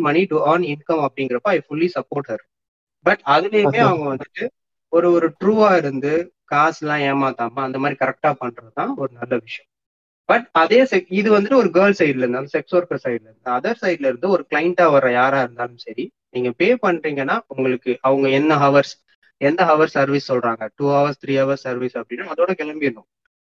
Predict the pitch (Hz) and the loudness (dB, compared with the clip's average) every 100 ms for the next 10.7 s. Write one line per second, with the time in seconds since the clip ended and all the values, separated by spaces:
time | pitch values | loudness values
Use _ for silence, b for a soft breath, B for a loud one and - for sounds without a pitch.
0 | _ _ - 143 143 147 139 143 147 135 | _ _ 2 4 4 6 4 4 2 2
1 | 123 117 120 120 123 - _ _ 135 143 | 0 0 2 2 0 -8 _ _ 0 0
2 | - 135 131 123 - 160 160 160 147 151 | -4 -6 -4 -4 0 2 4 4 4 4
3 | 175 170 175 165 156 156 156 147 139 135 | 4 4 4 2 2 2 0 -2 -6 -6
4 | 143 185 180 139 - _ _ - 151 196 | -2 0 2 0 -6 _ _ 0 2 4
5 | 202 180 160 147 143 139 127 117 120 110 | 2 0 0 0 -2 0 -2 -4 -8 -10
6 | 110 - 139 143 160 175 151 165 160 143 | -12 -10 -6 -2 0 2 2 2 0 -2
7 | 139 139 - 160 156 147 147 143 143 135 | -6 -8 -6 -2 -2 -4 -4 -4 -4 -4
8 | 139 143 135 120 113 117 160 151 147 156 | -4 -4 -4 -8 -6 -6 -4 -6 -6 -2
9 | 160 156 151 139 143 135 151 143 139 131 | 0 0 0 0 0 0 -2 -6 -10 -6
10 | 123 123 123 113 113 - - | -4 -2 -4 -10 -20 -20 -8